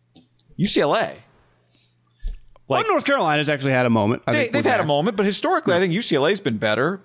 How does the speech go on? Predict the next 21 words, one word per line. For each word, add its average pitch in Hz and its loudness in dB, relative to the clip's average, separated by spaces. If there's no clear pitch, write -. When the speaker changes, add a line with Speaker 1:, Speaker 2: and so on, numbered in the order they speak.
Speaker 1:
I 180 2
would 202 -2
put 175 -2
them 160 0
up 175 -2
there. 151 4
Then 165 0
you 208 2
got 131 -2
Kansas, 151 -2
Kentucky. 160 -4
Speaker 2:
Terrible, 110 -2
Speaker 1:
and, 120 0
uh, 110 0
Speaker 2:
terrible. 104 -2
Yeah. 78 -6
Speaker 1:
and, 123 2
Speaker 2:
Duke, 107 0
Speaker 1:
uh, 101 0
Speaker 2:
not 107 -2
great. 95 -2